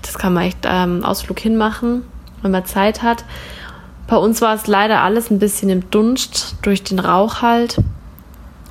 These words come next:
von den Feuern. Das hat man echt gemerkt in Sydney und, äh, dementsprechend haben wir auch die Skyline nicht ganz so klar gesehen. Aber es war trotzdem schön.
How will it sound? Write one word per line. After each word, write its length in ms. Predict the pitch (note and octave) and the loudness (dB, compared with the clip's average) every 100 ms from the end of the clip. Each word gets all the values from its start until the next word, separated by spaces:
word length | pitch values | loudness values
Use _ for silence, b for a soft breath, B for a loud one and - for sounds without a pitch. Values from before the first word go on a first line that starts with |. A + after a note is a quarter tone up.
| - | -14
von 240 | - F#3+ | 0 2
den 140 | F#3 F#3 | 2 2
Feuern. 420 | - G#3 G#3+ G#3+ | 2 4 4 4
Das 140 | G3 | 0
hat 120 | G3+ | 0
man 100 | G3 | 0
echt 180 | G3+ - | -2 -2
gemerkt 360 | G3+ G3 G#3+ A3 | 0 2 2 0
in 80 | G3+ | -2
Sydney 600 | - G3 G#3+ A3 A3+ G#3+ | -2 -2 0 2 2 2
und, 320 | F3+ F3+ F3+ | 0 0 0
äh, 300 | F3 F3 F3+ | 0 0 0
dementsprechend 680 | F3+ F3+ F3+ - F#3 G3 F#3 | 0 0 0 -2 -4 0 0
haben 140 | F3+ | 2
wir 200 | F3+ - | 2 0
auch 200 | F#3+ - - B B B B B B B - - | -2 -6 -16 B B B B B B B -6 2
die 140 | G#3 | 2
Skyline 600 | F#3+ - F#3+ G3+ F#3+ F#3 | 2 2 2 4 4 2
nicht 200 | F#3 F#3+ | 0 0
ganz 200 | F#3+ F#3+ | 0 0
so 60 | - | -4
klar 320 | - F#3+ F#3+ | -2 0 2
gesehen. 600 | F3+ - F#3+ F#3 G3 G#3 - - - - - - | 0 0 0 2 2 0 -6 -16 -20 -20 -20 -8
Aber 180 | - B3+ | -4 -2
es 100 | B3 | 0
war 120 | G#3 | 0
trotzdem 440 | F#3+ F#3 - - F3+ | 0 -4 -4 0 0
schön. 500 | - F3+ F3 F3 | 0 -2 0 0